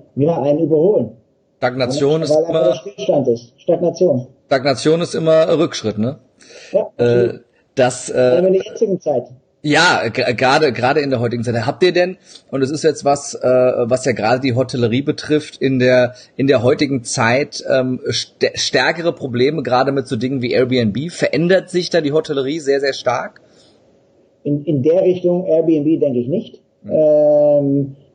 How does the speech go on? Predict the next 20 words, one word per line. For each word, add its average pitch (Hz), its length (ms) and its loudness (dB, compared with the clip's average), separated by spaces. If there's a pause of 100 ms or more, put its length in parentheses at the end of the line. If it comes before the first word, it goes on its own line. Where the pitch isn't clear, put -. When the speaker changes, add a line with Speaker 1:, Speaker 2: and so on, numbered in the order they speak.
(120)
Speaker 1:
äh, - 40 -10 (520)
weil, 143 500 2 (960)
ja, 135 400 0 (880)
der, 156 420 0
der 151 200 2
Gast 175 320 -2
kommt 170 220 0
in 160 140 2
eine 147 200 0
Sta-, 175 280 -2
äh, 151 240 2
in 156 80 2
eine 156 220 2
Stadt 185 280 0
und 165 120 2
hat 165 100 0
ein 156 80 2
bestimmtes 143 540 -2
Ziel. 135 500 2 (380)
Ähm, 135 720 2